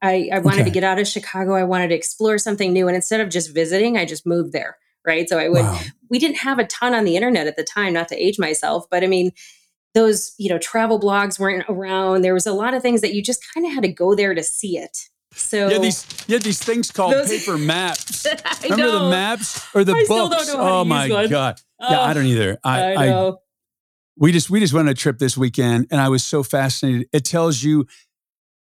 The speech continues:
Speaker 2: the, and I, I'm just fascinated by technology. I love it, but I, I tend to get down to the nitty gritty. I'm like, it's amazing to me how they know traffic alert up front, you know,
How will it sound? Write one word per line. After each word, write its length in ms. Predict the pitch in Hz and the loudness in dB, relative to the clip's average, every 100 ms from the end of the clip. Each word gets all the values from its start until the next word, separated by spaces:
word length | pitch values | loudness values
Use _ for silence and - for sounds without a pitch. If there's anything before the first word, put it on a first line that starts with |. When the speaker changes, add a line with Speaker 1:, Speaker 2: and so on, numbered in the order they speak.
| _ | _
Speaker 2:
the, 240 | 127 147 143 | 2 2 4
and 120 | 147 | 2
I, 160 | 143 127 98 _ _ _ _ _ - | 2 0 -4 _ _ _ _ _ 0
I'm 120 | 151 | 2
just 180 | 147 - | 2 0
fascinated 360 | 127 117 - 113 | 0 -2 -2 -2
by 120 | 104 | -2
technology. 520 | 95 104 113 110 101 | -4 -4 -2 0 0
I 80 | 107 | 0
love 260 | 101 110 107 | 2 0 0
it, 100 | 117 | 0
but 100 | 123 | 2
I, 160 | 127 151 | 2 0
I 140 | 139 127 - _ _ - | 0 -2 -6 _ _ 0
tend 180 | 151 | 2
to 60 | 131 | 2
get 180 | 131 123 | 0 0
down 220 | 131 127 | 0 0
to 60 | 120 | 2
the 80 | |
nitty 220 | 117 120 110 | 2 2 2
gritty. 200 | 123 113 | 0 0
I'm 100 | 107 | 0
like, 200 | 110 - _ _ _ - | 0 -4 _ _ _ -4
it's 160 | 139 | 0
amazing 420 | 143 143 151 139 123 | 2 2 2 2 0
to 80 | |
me 160 | 117 120 | 0 0
how 240 | 110 117 | 2 0
they 160 | 113 120 | 2 2
know 380 | 117 117 113 101 _ _ _ _ - | 2 2 2 0 _ _ _ _ -6
traffic 560 | 131 120 117 120 110 | -2 -2 0 -2 -2
alert 340 | 120 117 113 - - | 0 2 0 -2 -2
up 180 | 123 - - | -2 -4 -8
front, 380 | - 123 110 131 | 0 0 0 0
you 60 | |
know, 260 | 123 110 | 2 2